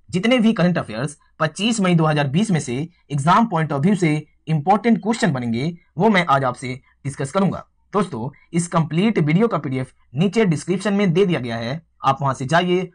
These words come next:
और download कर लीजिए। चलिए तो शुरू करते हैं। कल का जो question of the day था, सबसे पहले उसको discuss कर लेते हैं। किस राज्य ने फंसे ट्रांसजेंडर के लिए दो समर्पित संगरोध केंद्र खोलने का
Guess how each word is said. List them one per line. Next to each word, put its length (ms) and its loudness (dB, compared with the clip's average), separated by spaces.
और 120 0
download 340 0
कर 80 -4
लीजिए। 380 -2
चलिए 280 -2
तो 60 -4
शुरू 180 2
करते 220 -2
हैं। 200 -12
कल 120 0
का 100 0
जो 80 0
question 280 0
of 80 4
the 80 2
day 140 0
था, 220 0
सबसे 260 0
पहले 380 -2
उसको 240 0
discuss 300 -2
कर 120 -4
लेते 200 0
हैं। 200 2
किस 220 -2
राज्य 340 2
ने 320 -6
फंसे 420 2
ट्रांसजेंडर 840 4
के 240 4
लिए 340 2
दो 220 4
समर्पित 540 2
संगरोध 680 4
केंद्र 340 0
खोलने 300 6
का 180 4